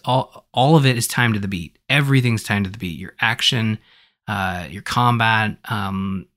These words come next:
uh, your, some of the mini games that pop up, it all has to do with the beat of the music." Um, but I think this is the difference between this game and a lot of other rhythm action games, is, like, this one has, like, a lot of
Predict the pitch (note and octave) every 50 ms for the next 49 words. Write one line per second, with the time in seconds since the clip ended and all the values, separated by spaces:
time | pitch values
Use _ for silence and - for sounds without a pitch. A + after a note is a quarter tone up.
0 | _ _ _ _ - E2 D#2+ D#2 D2+ D2 D2+ C#2+ C#2 A1+ _ _ _ _ _ _
1 | _ _ _ - B2 A2 F#2+ F2+ F2 E2 E2+ - - _ _ _ _ - - -
2 | - C#3+ C3 A2+ G#2 G2 A2 C#3 D3 C#3 C#3 C3+ C3+ C3+ C3 B2+ C3 B2 - -
3 | B2 A#2+ A#2+ - A#2+ A#2+ A#2 A#2 - _ _ _ _ _ _ _ _ _ _ -
4 | B2+ A#2 A#2+ A#2+ B2+ C3 A#2+ A#2+ A#2+ A2+ - - A2+ G#2+ A2 G#2+ G#2+ G#2+ G#2 G#2
5 | G2+ - - - - A2+ G#2 F#2+ - - - - - B2+ A#2 A2 A2 A2 G#2+ G2+
6 | G2 G2 A2+ C3+ E3 D#3 B2 G#2+ G2 F2+ - - - _ _ _ _ _ _ _
7 | _ _ _ - A#2 A#2 A2 A2+ A2 A2 A2 A2 B2 C3 B2+ C3 C3 C3+ C#3+ C3
8 | C3 C#3+ D3 - - C#3+ C3 B2 B2+ A#2 A#2+ A2+ - B2+ B2 A#2 A2 - - -
9 | G2+ - - - A2+ A2 A2 G#2+ G#2 A2 C3+ - - - C3 B2 A#2+ A#2 A2+ G#2+
10 | G#2+ G2+ G2+ G#2 G#2+ G#2+ G#2 F#2+ F#2+ D3 E3 F3 C3 G#2+ G#2+ G#2+ G#2 G2+ G2+ G2
11 | G2+ - - - G#2 G2 G2 G2 G2 G2 G2+ G2 G#2+ G#2 G2 - - D3 - -
12 | F3 D#3+ D3 B2+ C3 B2 A#2+ A#2+ A#2+ A#2+ A#2+ A#2+ A#2 - - _ _ _ _ _
13 | _ _ _ _ _ - A#2+ - A#2 A2 A2 A#2 A#2+ B2 A#2+ B2 B2+ B2+ C3+ B2+
14 | B2+ B2 A#2 A2 - -